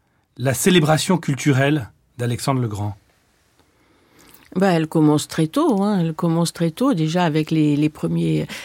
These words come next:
Speaker 2: récits des historiens antiques dont on a parlé, et puis ensuite avec ce fameux roman d'Alexandre du pseudo Callisthène, écrit sans doute à Alexandrie, donc au troisième siècle.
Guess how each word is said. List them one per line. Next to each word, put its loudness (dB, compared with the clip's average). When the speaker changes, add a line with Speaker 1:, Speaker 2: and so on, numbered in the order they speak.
Speaker 2:
récits 0
des 0
historiens -2
antiques -2
dont 0
on 0
a -2
parlé, -2
et 2
puis -2
ensuite 0
avec 0
ce -4
fameux 2
roman 2
d'Alexandre -2
du -2
pseudo -4
Callisthène, -4
écrit -4
sans -4
doute -4
à 0
Alexandrie, -2
donc -4
au -2
troisième -2
siècle. -4